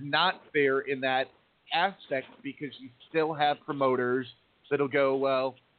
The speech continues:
I'm gonna pay, I'm gonna pay this white guy that's my top star more,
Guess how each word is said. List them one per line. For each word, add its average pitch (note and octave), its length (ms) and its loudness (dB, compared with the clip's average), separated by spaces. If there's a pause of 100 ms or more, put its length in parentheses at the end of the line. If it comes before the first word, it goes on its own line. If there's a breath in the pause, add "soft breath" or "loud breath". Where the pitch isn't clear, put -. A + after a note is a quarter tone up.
(100)
I'm E3 100 0
gonna G3 140 0
pay, F3+ 360 -2 (300)
I'm F3+ 100 0
gonna G#3 100 -6
pay F#3+ 180 -2
this F3+ 220 -6
white F#3 240 -2
guy D#3+ 180 -2
that's D3+ 200 -8
my D3+ 140 -8
top D#3+ 340 -2
star D#3+ 280 0
more, D3 460 0